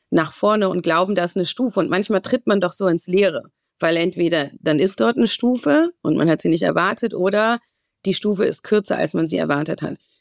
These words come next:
Das ist alles die Vorhersagen, die unser Gehirn trifft, also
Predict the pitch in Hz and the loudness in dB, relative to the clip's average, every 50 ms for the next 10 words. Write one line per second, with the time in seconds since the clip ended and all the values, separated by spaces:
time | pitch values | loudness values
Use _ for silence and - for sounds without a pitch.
0 | _ - 202 202 240 214 - - 190 196 196 196 - _ - 196 185 180 180 180 | _ 0 0 0 0 0 -2 0 0 0 0 -2 -4 _ -2 0 0 2 2 2
1 | 185 175 - - _ _ _ - - 170 165 170 180 190 202 202 185 170 165 170 | 2 0 -2 -4 _ _ _ -8 -4 -2 0 2 2 2 2 2 0 0 0 0
2 | 156 139 - 156 156 160 143 165 160 160 190 190 185 165 - - - - - - | 0 0 0 0 0 0 0 -2 0 2 2 2 2 0 -4 -6 -8 -8 -8 -8
3 | - - 180 170 165 151 160 151 151 151 147 | -8 -6 -4 -4 0 2 4 4 4 4 2